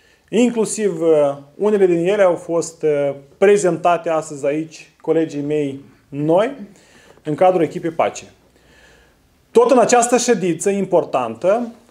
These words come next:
a fost, eh, dezbătut subiectul și a adoptat o decizie cu privire la alegerile prezidențiale care vor avea loc în Republica Moldova. Vorbim despre turul doi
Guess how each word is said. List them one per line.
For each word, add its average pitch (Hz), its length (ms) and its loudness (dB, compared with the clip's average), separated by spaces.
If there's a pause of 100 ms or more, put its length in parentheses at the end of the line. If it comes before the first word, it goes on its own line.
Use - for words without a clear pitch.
a 170 140 2
fost, 196 560 0
eh, 147 460 2 (180)
dezbătut 175 640 2
subiectul 196 600 -2
și - 100 -2
a - 20 4
adoptat 170 360 2
o 185 80 4
decizie 190 500 -2
cu 196 140 -6
privire 165 440 0
la 160 380 2 (460)
alegerile 190 880 2 (320)
prezidențiale 175 840 0
care 143 600 2 (120)
vor 156 240 2
avea 165 200 4
loc 185 280 2 (140)
în 175 100 -6
Republica 156 420 -2
Moldova. 156 400 2
Vorbim 151 440 -4
despre 143 760 -4
turul 165 280 2
doi 175 280 2